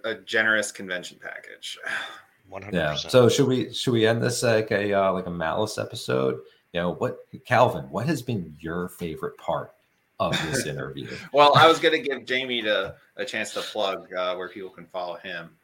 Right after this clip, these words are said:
Speaker 1: Um,
Speaker 3: Oh, yeah,
Speaker 1: we
Speaker 3: Jamie,
Speaker 1: can
Speaker 3: where
Speaker 1: come
Speaker 3: can we
Speaker 1: back, we
Speaker 3: find
Speaker 1: can
Speaker 3: you,
Speaker 1: circle
Speaker 3: man?
Speaker 1: back to
Speaker 2: Oh, my
Speaker 1: that,
Speaker 2: God.
Speaker 1: but, uh,
Speaker 2: Uh,
Speaker 1: Jamie,
Speaker 2: I, I
Speaker 1: yeah.
Speaker 2: suppose primarily by Facebook. That's about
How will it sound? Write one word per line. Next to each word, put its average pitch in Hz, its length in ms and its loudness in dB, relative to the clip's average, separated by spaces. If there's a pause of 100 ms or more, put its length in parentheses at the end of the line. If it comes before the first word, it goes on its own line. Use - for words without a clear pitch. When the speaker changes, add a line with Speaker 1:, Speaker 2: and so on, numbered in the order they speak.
(120)
Speaker 1:
Um, 82 300 -16
Speaker 3:
Oh, - 180 8
yeah, 156 180 6
Speaker 1:
we - 40 -4
Speaker 3:
Jamie, 160 340 4
Speaker 1:
can 87 80 -2
Speaker 3:
where 139 140 4
Speaker 1:
come 202 120 0
Speaker 3:
can - 20 -
we 104 60 8
Speaker 1:
back, - 80 6
we 180 60 8
Speaker 3:
find 143 120 6
Speaker 1:
can 147 80 0
Speaker 3:
you, 202 80 2
Speaker 1:
circle 139 160 6
Speaker 3:
man? 175 100 8
Speaker 1:
back 123 220 8
to - 140 2
Speaker 2:
Oh, - 40 4
my - 140 0
Speaker 1:
that, - 120 -6
Speaker 2:
God. 92 380 -4
Speaker 1:
but, 110 60 -8
uh, 101 260 -2
Speaker 2:
Uh, 90 420 2
Speaker 1:
Jamie, 120 160 2
Speaker 2:
I, 92 240 -2 (280)
I - 40 2
Speaker 1:
yeah. 95 40 2
Speaker 2:
suppose 110 480 -2 (140)
primarily 92 580 -2
by 69 140 -10
Facebook. - 460 -12 (160)
That's 73 200 -14
about 80 320 -8